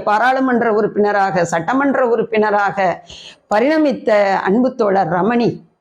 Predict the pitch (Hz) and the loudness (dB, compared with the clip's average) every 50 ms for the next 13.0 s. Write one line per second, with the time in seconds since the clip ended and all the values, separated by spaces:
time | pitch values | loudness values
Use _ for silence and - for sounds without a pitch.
0 | _ _ _ _ _ _ _ _ _ _ _ _ _ _ _ - 220 - - - | _ _ _ _ _ _ _ _ _ _ _ _ _ _ _ -4 -4 -4 -2 -2
1 | 311 311 311 330 294 247 - 196 262 339 320 - - - - - 247 294 311 302 | -2 0 0 0 0 0 0 0 0 -2 -2 -4 -10 -14 -6 -2 0 2 2 2
2 | 254 233 190 - - 370 381 370 370 370 349 330 320 311 294 285 262 208 220 254 | 0 -2 -4 -2 -2 -2 -2 0 -2 0 0 2 2 2 2 2 2 2 2 2
3 | 285 311 311 - - 320 311 302 240 233 240 247 262 262 277 285 285 254 190 202 | 2 0 0 -2 -2 0 0 0 0 0 0 0 0 0 0 -2 -2 0 0 2
4 | 269 277 254 277 247 294 262 262 254 196 185 233 233 214 208 233 180 - 208 220 | 2 2 0 0 0 0 0 0 -2 -2 -2 -2 -2 0 0 -2 -2 -2 -2 0
5 | 226 233 226 220 208 208 180 160 165 160 - _ _ _ _ _ _ - 185 190 | 0 0 0 0 0 0 0 -2 -4 -6 -12 _ _ _ _ _ _ -4 -2 0
6 | 208 226 220 208 - 262 269 233 170 151 - - - - - - 214 214 202 180 | 0 0 -2 -2 0 0 -2 -2 -2 -6 -8 -10 -16 -12 -4 -2 0 0 2 0
7 | 165 170 170 196 247 269 285 262 247 233 202 208 196 190 175 170 165 - - - | 0 0 0 0 0 0 0 -2 -2 -2 0 0 0 0 0 -2 -4 -6 -10 -20
8 | - _ - 190 214 269 220 330 359 349 349 - - 262 247 262 254 - 254 247 | -16 _ -2 0 0 0 2 0 0 -2 -2 -2 -2 0 0 0 -2 0 0 0
9 | 254 262 269 262 240 196 214 226 226 - 254 233 220 196 196 170 160 - 220 - | 0 0 0 -2 -2 0 -2 -2 -2 0 0 0 0 0 0 -2 -2 -2 0 0
10 | 285 302 302 311 285 285 262 220 233 226 170 - 208 190 190 208 190 180 175 - | 0 0 0 0 0 0 0 0 0 -2 -2 0 0 0 2 2 2 0 0 -2
11 | - 180 165 160 151 160 - - 196 226 294 349 392 381 294 254 254 254 254 254 | -2 0 0 0 0 -2 -2 -2 0 0 2 2 2 2 0 2 2 2 2 2
12 | 233 233 226 196 - - 190 196 202 208 190 190 190 - 175 180 156 165 165 | 2 0 0 -2 0 0 0 2 2 2 0 0 -2 -2 -2 0 2 2 2